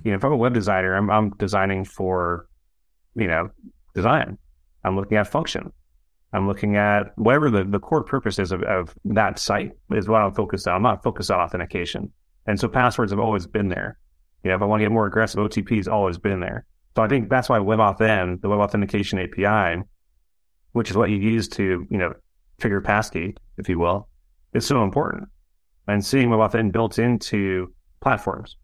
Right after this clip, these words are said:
you know, into web building platforms, into A P I tools, A P I first tools, you know, these are the things where developers actually start accessing and, and, and building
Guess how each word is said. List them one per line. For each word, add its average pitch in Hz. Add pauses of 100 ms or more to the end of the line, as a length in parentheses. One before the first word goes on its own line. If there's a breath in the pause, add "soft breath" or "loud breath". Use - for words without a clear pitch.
you -
know, 98
into 104
web 104
building 113
platforms, 85
into 98
A 101
P 98
I 113
tools, -
A 107
P 101
I 101
first 101
tools, - (480)
you 107
know, 101
these 143
are 156
the 120
things 107
where 98
developers 98
actually 95
start - (400)
accessing 107
and, 98
and, 101
and 101
building 101